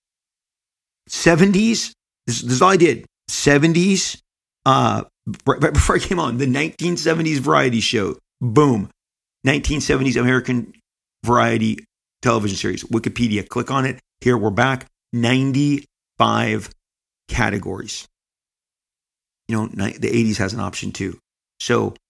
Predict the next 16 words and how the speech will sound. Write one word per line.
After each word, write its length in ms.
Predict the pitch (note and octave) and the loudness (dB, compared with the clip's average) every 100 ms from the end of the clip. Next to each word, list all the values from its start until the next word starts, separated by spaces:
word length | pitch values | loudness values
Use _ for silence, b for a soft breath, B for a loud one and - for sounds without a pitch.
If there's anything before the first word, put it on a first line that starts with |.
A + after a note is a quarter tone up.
| _ - | _ -8
I'm 80 | G2+ | -2
going 180 | A#2+ | 0
to 60 | A#2+ | 0
the 80 | - | 0
eighties. 440 | C3+ C#3 C3 - - | 0 0 -4 -8 -6
The, 260 | G#2+ G#2+ - | -4 -4 -4
the, 260 | G#2+ G#2 | -4 -2
uh, 280 | G2+ F#2 F#2 E2 _ _ _ _ _ _ _ _ _ _ _ _ _ _ - | -4 -6 -10 -12 _ _ _ _ _ _ _ _ _ _ _ _ _ _ -2
the 120 | E3+ | 2
eighties 220 | F#3+ G3+ | 4 4
only 200 | F3+ F#3+ | 2 0
have 120 | F#3 | 0
sixty-nine 680 | - - A3 A#3 B3 C4 F#3+ | -2 -4 0 0 0 0 0
options. 420 | - C#3 - B2 | -2 -2 -4 -6
See, 280 | - A3 C4 | -2 0 2
they, 300 | B3 F#3 B2+ | 2 2 0